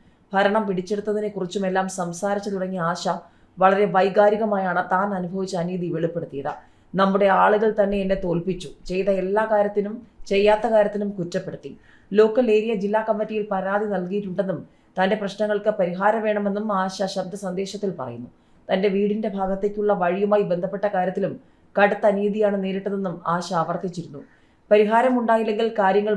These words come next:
മറ്റു ജനങ്ങളെ കൂടി അറിയിക്കുമെന്നും ജനങ്ങളെ സംരക്ഷിക്കുന്ന പാർട്ടിയിൽ നിന്നും ഒരു സ്ത്രീക്കും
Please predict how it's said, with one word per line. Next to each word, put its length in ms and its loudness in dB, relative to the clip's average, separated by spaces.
മറ്റു 280 -2
ജനങ്ങളെ 360 0
കൂടി 220 0
അറിയിക്കുമെന്നും 520 0
ജനങ്ങളെ 440 4
സംരക്ഷിക്കുന്ന 520 -4
പാർട്ടിയിൽ 380 0
നിന്നും 180 0
ഒരു 180 6
സ്ത്രീക്കും 360 0